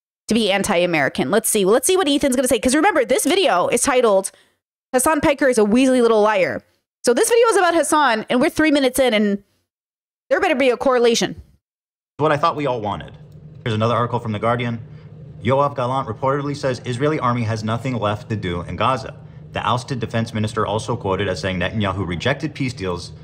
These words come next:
Speaker 2: against advice of his security officials. As you can see, I'm not saying any of this to defend him. What he said and what he's done,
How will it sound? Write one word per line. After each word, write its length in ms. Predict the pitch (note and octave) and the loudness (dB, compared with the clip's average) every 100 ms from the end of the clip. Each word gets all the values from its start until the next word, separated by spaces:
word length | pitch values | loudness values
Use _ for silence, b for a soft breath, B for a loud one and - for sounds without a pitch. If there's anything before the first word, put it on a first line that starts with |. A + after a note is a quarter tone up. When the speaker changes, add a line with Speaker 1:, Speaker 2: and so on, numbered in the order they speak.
| B | B
Speaker 2:
against 300 | F2 A2+ C#3 | -6 -4 -4
advice 440 | D#3+ A2+ G#2 G#2 - | -4 -2 -2 -4 -8
of 120 | F#2 | -8
his 140 | G2 | -6
security 460 | A2 - G2 F#2 F2 | -8 -6 -6 -6 -6
officials. 600 | F2 F2 D#2+ - - - - | -8 -6 -8 -10 -14 -16 -6
As 80 | F#3 | -4
you 80 | F#3 | -2
can 120 | E3+ | -4
see, 360 | - E3+ - - - | -4 -4 -6 -12 -8
I'm 100 | A#2 | -2
not 220 | D3 D3 | 0 -2
saying 240 | - C#3+ C3+ | -2 -4 -4
any 160 | B2+ | -6
of 80 | C3 | -4
this 140 | A#2+ - | -6 -6
to 100 | A2+ | -6
defend 320 | - B2+ G2+ | -2 -2 -4
him. 160 | E2 - - B B B B | -8 -14 -18 B B B B
What 140 | C#3 | -2
he 140 | B2 C#3 | 0 -2
said 440 | - B2 B2 - - | 0 0 0 -4 -12
and 180 | F#2+ | -6
what 140 | G2+ A2+ | -6 -4
he's 160 | G#2+ | -4
done, 360 | G2 B2 G2+ A2 | 0 0 0 -4